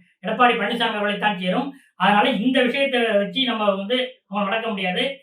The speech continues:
இனி எந்த பிரச்சனையும் இல்லை என்று நேற்று இரவு எடப்பாடி பழனிசாமி தன்னுடைய சக முன்னாள் அமைச்சர்கள் அதிமுக நிர்வாகிகளிடம்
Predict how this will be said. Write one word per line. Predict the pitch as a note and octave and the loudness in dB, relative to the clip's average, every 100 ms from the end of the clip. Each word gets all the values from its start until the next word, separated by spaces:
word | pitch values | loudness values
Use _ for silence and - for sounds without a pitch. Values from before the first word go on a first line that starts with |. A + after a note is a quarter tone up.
| _ - | _ -8
இனி | A3 B3+ | -2 0
எந்த | G#3+ A#3+ | 0 -2
பிரச்சனையும் | A#3+ G#3 B3 A#3+ | -2 -4 -2 -2
இல்லை | G3 G#3+ G3 | 0 0 0
என்று | F#3 C4+ C4+ - - _ _ | 0 0 0 0 -8 _ _
நேற்று | A3 B3 G3+ | 0 2 2
இரவு | A3 A#3+ B3+ | 2 2 2
எடப்பாடி | A#3 A3+ A#3+ | 0 4 2
பழனிசாமி | A3+ G#3 F#3+ G3+ A#3+ | 4 -2 -2 -4 -4
தன்னுடைய | A#3+ G#3 G3+ F#3+ F3+ F3 - _ | -6 -6 -4 -4 -6 -8 -12 _
சக | - G#3 A3 G#3 F3 - _ | -6 -2 2 0 -2 -10 _
முன்னாள் | G3 A3 A3 | -8 -2 2
அமைச்சர்கள் | G#3 F#3+ G3 F#3 F3 - - - | 2 2 0 0 -2 -8 -14 -8
அதிமுக | G3+ A#3 G#3 | -6 -4 -2
நிர்வாகிகளிடம் | F#3+ G3+ G#3 F#3 F#3 C4 | -2 0 0 0 -4 -6